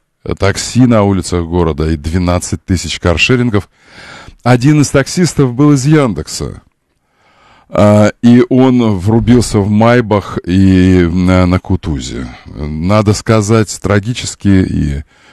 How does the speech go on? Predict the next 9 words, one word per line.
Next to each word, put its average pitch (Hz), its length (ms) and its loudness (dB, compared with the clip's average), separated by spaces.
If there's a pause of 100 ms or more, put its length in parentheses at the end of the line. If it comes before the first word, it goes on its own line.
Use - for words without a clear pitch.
(160)
он, 90 280 0
э, 78 320 -4
погиб, 85 360 -4
сам, - 400 -8
э, - 580 -12
яндексист - 840 -10
погиб. 82 380 -6 (580)
А, 78 200 -4
майбихист 90 760 0